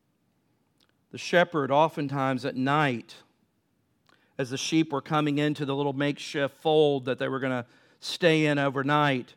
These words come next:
sometimes the shepherd, as they entered in, would take that staff and he would hold it down low so that the sheep would have to stop or slow down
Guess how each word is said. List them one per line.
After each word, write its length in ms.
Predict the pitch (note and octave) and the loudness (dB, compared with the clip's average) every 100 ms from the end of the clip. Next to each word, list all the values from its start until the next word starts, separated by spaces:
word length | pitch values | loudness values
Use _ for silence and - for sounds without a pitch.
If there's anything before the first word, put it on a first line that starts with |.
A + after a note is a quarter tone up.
| _ _ _ _ _ _ | _ _ _ _ _ _
sometimes 560 | - E3+ F3 E3 D3 C3 | -2 0 4 4 2 -4
the 100 | C3+ | -6
shepherd, 840 | - - F3+ F3+ D#3 D3 C#3 C#3 | -6 0 2 2 0 0 0 0
as 340 | C#3 C3+ C3+ - | 0 0 0 0
they 220 | C#3+ C#3 | 0 0
entered 400 | D#3 E3 D#3+ D3+ | -2 -2 -2 0
in, 240 | D#3 C#3+ - - C#3+ | 0 -2 -6 -10 -8
would 120 | C#3+ | -4
take 300 | F3 D#3+ D#3+ | 0 0 2
that 240 | C#3 C3 | 0 0
staff 800 | - - - F3 E3 D3 C3+ - _ _ _ | -6 -6 2 2 4 4 2 -2 _ _ _
and 140 | - C#3+ | -4 -2
he 240 | D3 F3 | 0 2
would 140 | E3 D3 | 2 0
hold 360 | E3 F#3+ F#3 | 2 4 4
it 140 | E3+ E3 | 2 0
down 300 | D#3+ D3+ D3+ | 2 2 2
low 840 | D3+ E3+ F#3+ F#3 D#3 C3+ C3+ D3 - _ _ | 4 8 10 10 8 4 -2 -4 -12 _ _
so 240 | - F3+ | -2 -2
that 200 | D3+ D#3+ | 0 -2
the 120 | D#3 D3 | -2 -4
sheep 440 | - G#3 G#3 - | -4 -2 -2 0
would 140 | E3+ | 0
have 240 | E3 D#3+ - | 4 2 0
to 100 | D3 | -10
stop 720 | - - - F#3+ F#3+ E3 - | -10 -8 4 8 8 8 4
or 140 | D3 | -4
slow 420 | - - F#3+ F3+ E3+ | -4 -4 4 4 6
down 460 | F3+ F#3 F#3 D#3+ | 2 2 2 0